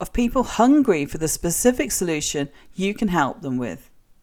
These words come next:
The first gentle step might be to create a group version of your most popular service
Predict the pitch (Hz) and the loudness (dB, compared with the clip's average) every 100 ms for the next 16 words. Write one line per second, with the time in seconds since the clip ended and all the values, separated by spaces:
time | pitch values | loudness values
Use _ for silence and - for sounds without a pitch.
0 | _ _ _ _ _ - _ _ - - | _ _ _ _ _ -20 _ _ -8 -4
1 | 196 - 202 208 - 175 165 151 - - | -2 2 2 2 -2 -2 -2 -4 -8 -6
2 | 135 - 160 160 190 208 - 82 131 139 | -6 -6 -2 0 -2 -4 -8 -8 -8 -10
3 | - 147 151 - 175 196 - - 131 120 | -4 -4 -4 -6 0 0 -2 -4 -2 -2
4 | - 143 156 156 165 175 - - 208 - | -4 -4 0 0 0 -2 -2 0 0 0
5 | 170 - 220 202 - 82 - | -2 2 4 4 2 -6 -10